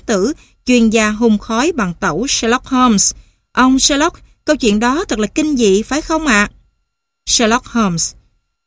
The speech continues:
Đúng đấy, Nick. Chính như là thế, nó liên quan đến ngài Charles Baskerville, người mới đây được phát hiện nằm chết bên ngoài dinh thự đồ sộ và sang trọng của ông ta trong khu điền trang ở Dartmoor.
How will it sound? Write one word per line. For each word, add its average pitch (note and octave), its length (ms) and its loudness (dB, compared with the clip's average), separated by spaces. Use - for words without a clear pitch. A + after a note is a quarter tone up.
Đúng A#3+ 300 4
đấy, B3 520 2
Nick. C4 280 2
Chính E4+ 220 0
như C4+ 280 2
là A3 140 0
thế, C4 460 0
nó F4 80 2
liên C#4+ 300 2
quan C4+ 180 2
đến D4 220 -2
ngài F#3 320 0
Charles C4+ 480 0
Baskerville, A#3 840 2
người A#3 200 6
mới C4 200 4
đây D4 160 2
được G3 160 0
phát - 280 -4
hiện F#3+ 340 -2
nằm E3+ 180 -2
chết B3 360 0
bên A#3 180 2
ngoài F#3 300 -2
dinh A3+ 220 2
thự F#3 280 -4
đồ F#3+ 280 -2
sộ F#3 360 -4
và G3 140 -4
sang C#4 340 -2
trọng F#3 240 -6
của B3 120 -6
ông B3+ 220 0
ta B3 340 2
trong A#3 160 2
khu A#3 200 -2
điền F3+ 260 0
trang A3 280 -2
ở F#3+ 180 -4
Dartmoor. G#3+ 720 0